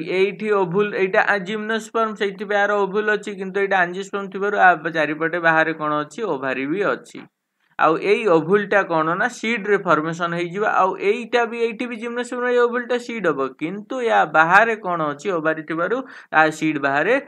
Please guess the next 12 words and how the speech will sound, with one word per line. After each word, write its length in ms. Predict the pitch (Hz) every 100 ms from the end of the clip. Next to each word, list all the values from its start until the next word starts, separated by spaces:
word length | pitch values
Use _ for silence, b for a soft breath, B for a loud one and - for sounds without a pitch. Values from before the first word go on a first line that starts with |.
| B _ - 143
ଅଫରୁଟଟେ 680 | 135 139 135 131 127 -
ଫର୍ମେସନ 480 | 175 170 123 123 127
ହେଇଯିବ 260 | 123 120 117
ବା 120 | 151
ସିଡ୍ 240 | 247 156 -
କଭର 260 | 127 127 240
ଫର୍ମେସନ 440 | 156 117 113 185 165
ହବ। 240 | 120 - _ _ _ B B
ଇନ୍ 180 | 220 233
ଭେଜିଟେଟିଭ 560 | 196 180 226 220 220 226
ପ୍ରପାଗେସନ, 720 | 180 170 208 196 175 214 214
କଟିଂ 360 | 202 160 165